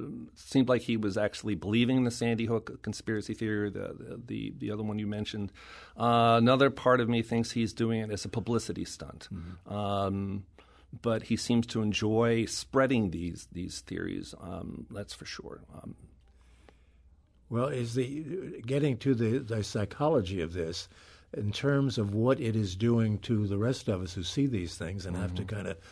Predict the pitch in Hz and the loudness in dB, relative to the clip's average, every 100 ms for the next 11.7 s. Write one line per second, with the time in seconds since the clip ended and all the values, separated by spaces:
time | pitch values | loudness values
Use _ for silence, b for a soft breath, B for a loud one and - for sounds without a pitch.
0 | B B - 110 117 113 - 120 110 120 | B B 2 6 8 6 2 2 4 4
1 | 113 95 139 101 85 - 110 104 104 110 | 2 0 -2 -4 -6 -2 -2 0 -2 -2
2 | 98 78 - B B B B - 139 156 | -4 -8 -16 B B B B 6 12 12
3 | 160 143 139 180 147 208 185 175 127 127 | 10 2 2 2 6 4 4 2 6 6
4 | 110 110 110 104 95 101 107 95 110 110 | 6 4 2 2 2 0 -2 -2 -2 -2
5 | 120 123 - - 120 - 160 151 131 123 | -2 -4 -6 -2 -2 4 2 2 0 2
6 | 120 110 101 95 131 147 113 117 104 95 | 4 2 0 4 4 4 4 4 4 2
7 | 92 98 - 120 127 - 117 113 104 101 | 0 -4 0 0 0 0 -4 -2 -2 0
8 | 98 101 - b b b - - 95 107 | 0 -2 -6 b b b -10 0 4 6
9 | 104 - 101 - 95 - - 98 - 73 | 4 0 -4 -2 -4 -4 -6 -6 -6 -6
10 | 73 - 92 98 95 92 87 92 90 87 | -8 -8 -4 -2 -2 -2 -4 -4 -4 -4
11 | 87 85 85 - - 87 | -6 -6 -10 -10 -14 -16